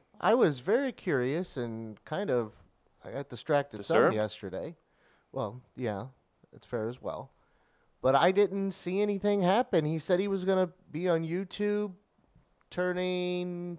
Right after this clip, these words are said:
Speaker 1: or proving gravity was an effect, not a force, recreating the planet Saturn in some way, uh, maybe showing us how to open the flower of life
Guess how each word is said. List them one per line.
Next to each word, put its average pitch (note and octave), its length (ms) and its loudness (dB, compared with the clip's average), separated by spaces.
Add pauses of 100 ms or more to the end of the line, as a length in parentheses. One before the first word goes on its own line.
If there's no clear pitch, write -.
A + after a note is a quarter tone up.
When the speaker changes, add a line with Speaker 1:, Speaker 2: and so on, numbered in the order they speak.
Speaker 1:
or B2 120 0
proving E3+ 480 -2
gravity D#3 720 4
was C#3 600 2
an C3+ 100 -6
effect, D#3 480 0
not D3 180 0
a D3 60 -4
force, F#3 800 0 (560)
recreating D#3+ 1080 -2
the D3 180 -4
planet D3 500 -2
Saturn F3+ 640 4
in F3 140 -2
some F3 360 0
way, E3+ 680 2 (680)
uh, B2+ 760 4
maybe C3 380 -2
showing D3+ 360 4
us D#3 180 0
how C#3+ 160 4
to C#3+ 140 4
open D3+ 520 -2
the C3+ 120 -2
flower E3 640 2
of A#2+ 240 -2
life C#3+ 480 2